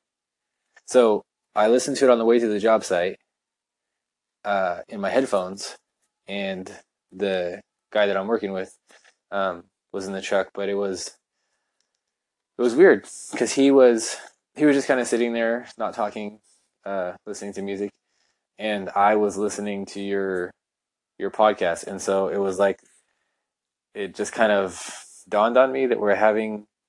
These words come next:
this conversation in our heads through space, because when I'm recording my podcast, it's pretty much just, like, whatever thoughts are running through my head. And then when you record yours, um, it's pretty much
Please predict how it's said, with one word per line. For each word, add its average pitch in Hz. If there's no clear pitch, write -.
this 98
conversation 107
in 107
our 101
heads 113
through 113
space, -
because 95
when 92
I'm 120
recording 113
my 107
podcast, 95
it's 85
pretty 107
much 95
just, -
like, 82
whatever 90
thoughts 87
are 85
running 92
through 85
my 82
head. 85
And 90
then 82
when 92
you 92
record 92
yours, 87
um, 85
it's -
pretty 95
much -